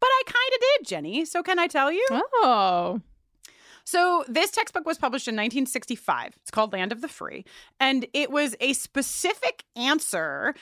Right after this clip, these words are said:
Speaker 1: I'm just gonna read some tiny excerpts from, uh, an article that I found on this textbook from a site called The Avocado. I'll link the whole thing if people wanna read more about it, 'cause I found it really fascinating.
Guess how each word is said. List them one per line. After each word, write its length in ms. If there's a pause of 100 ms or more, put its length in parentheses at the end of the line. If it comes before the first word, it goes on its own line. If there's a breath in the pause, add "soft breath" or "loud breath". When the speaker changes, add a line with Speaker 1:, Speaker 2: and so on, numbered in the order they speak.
(300 soft breath)
Speaker 1:
I'm 80
just 120
gonna 140
read 140
some 120
tiny 300
excerpts 520
from, 440
uh, 300
an 100
article 340
that 80
I 80
found 240
on 60
this 120
textbook 420
from 180
a 40
site 220
called 200
The 100
Avocado. 560
I'll 260
link 280
the 80
whole 200
thing 340
if 120
people 180
wanna 160
read 200
more 160
about 220
it, 140
'cause 80
I 80
found 220
it 120
really 260
fascinating. 680